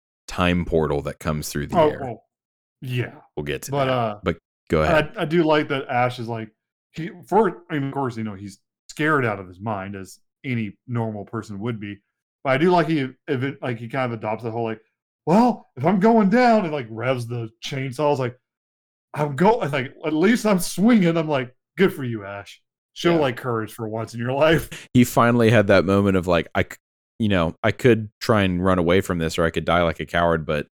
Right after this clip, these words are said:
Speaker 1: I'm gonna fight back." Like, he, he
Speaker 2: Yeah.
Speaker 1: finally had that moment of courage, and, you know, they, they finish the incantation, and the monster gets defeated, uh,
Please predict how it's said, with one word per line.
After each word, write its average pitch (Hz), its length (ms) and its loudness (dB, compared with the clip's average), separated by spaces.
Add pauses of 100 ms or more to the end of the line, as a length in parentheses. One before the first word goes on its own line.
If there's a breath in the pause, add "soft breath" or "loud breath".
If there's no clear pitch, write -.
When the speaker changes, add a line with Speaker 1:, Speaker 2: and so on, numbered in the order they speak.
(120)
Speaker 1:
I'm 381 60 -6
gonna 571 60 -10 (120)
fight - 320 -2
back." - 420 -4 (440 loud breath)
Like, 117 120 2
he, - 140 -2
he 127 240 2
Speaker 2:
Yeah. 139 120 2
Speaker 1:
finally 117 340 4
had 107 200 2
that 98 160 2
moment 95 380 0
of 80 100 -8
courage, 82 640 -2 (480)
and, 87 560 0 (460)
you 123 100 2
know, 120 80 4
they, 120 160 6
they 147 180 2
finish 139 300 2
the 107 160 2
incantation, 85 720 -4
and 71 260 -8 (800)
the 98 180 0
monster 80 720 0 (180)
gets 92 240 0
defeated, 78 640 -4 (420)
uh, 71 420 -4